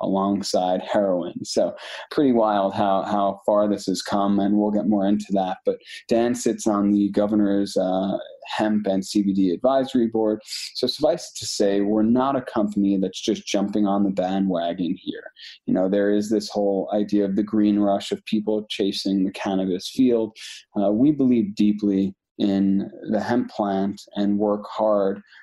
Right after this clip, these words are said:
for policy reform and continue to do so, and work hard at educating customers so that they can get the full benefits of the plant, because we've seen that with ourselves and with our friends, family, and loved ones.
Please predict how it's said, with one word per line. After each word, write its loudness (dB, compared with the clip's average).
for 2
policy 0
reform 0
and 0
continue 2
to 2
do 0
so, 0
and 0
work 0
hard 2
at -2
educating 0
customers -2
so -2
that 2
they 2
can 2
get 0
the -4
full 0
benefits -2
of -2
the -6
plant, -4
because 0
we've 4
seen 2
that -2
with -4
ourselves 0
and 0
with -2
our 0
friends, 0
family, 0
and 2
loved -2
ones. -12